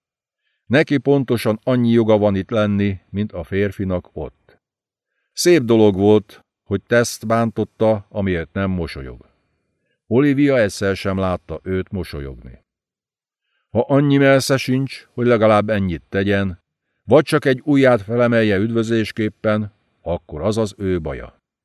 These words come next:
Ám Oliviára is bajt hozott, mivel a térde továbbra is remegett. S lassan már a gyomra is, és testének egész alsó része.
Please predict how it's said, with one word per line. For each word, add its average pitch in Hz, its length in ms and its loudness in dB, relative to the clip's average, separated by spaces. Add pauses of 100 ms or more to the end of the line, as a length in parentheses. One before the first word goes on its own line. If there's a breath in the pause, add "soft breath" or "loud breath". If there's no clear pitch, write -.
(920)
Ám 117 300 0
Oliviára 120 680 2
is 82 180 -4
bajt 113 300 -2
hozott, 92 600 -6
mivel 95 280 -4
a 85 80 -4
térde 113 480 -2
továbbra 95 520 -2
is 87 180 -6
remegett. 71 720 -14 (460)
S - 100 -20
lassan 135 460 0
már 127 300 2
a 120 100 -4
gyomra 95 380 -2
is, 82 340 -8 (100)
és 82 240 -12
testének 120 600 -2
egész 95 400 -2
alsó 90 500 -4
része. - 480 -14